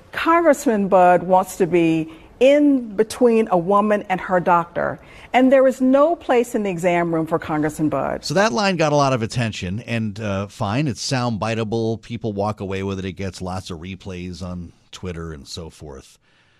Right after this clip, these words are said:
Speaker 2: Uh, but as I played for you before, Ted Budd is much more to the point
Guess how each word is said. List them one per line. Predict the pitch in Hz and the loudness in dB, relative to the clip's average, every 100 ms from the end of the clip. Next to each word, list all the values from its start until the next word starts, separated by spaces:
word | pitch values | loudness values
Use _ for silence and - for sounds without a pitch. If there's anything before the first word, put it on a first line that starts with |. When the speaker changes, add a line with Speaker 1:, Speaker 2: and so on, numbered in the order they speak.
| _ _ | _ _
Speaker 2:
Uh, | 90 85 82 85 _ - _ _ | -12 -12 -12 -16 _ -20 _ _
but | 92 143 | -4 -2
as | 135 127 | 0 -2
I | 135 | -6
played | 135 240 226 | -4 -6 -6
for | 160 | -6
you | 131 | -4
before, | 123 - 240 | -6 -6 -6
Ted | 113 156 214 135 | -6 -4 -4 -2
Budd | 202 196 98 117 - _ _ _ _ _ _ _ - | 0 2 2 -2 -10 _ _ _ _ _ _ _ -2
is | 131 90 | -2 0
much | 135 233 - | 0 0 0
more | 180 160 | 0 0
to | 147 | 0
the | 113 | -4
point | - - 110 69 - | -6 -6 -8 -8 -16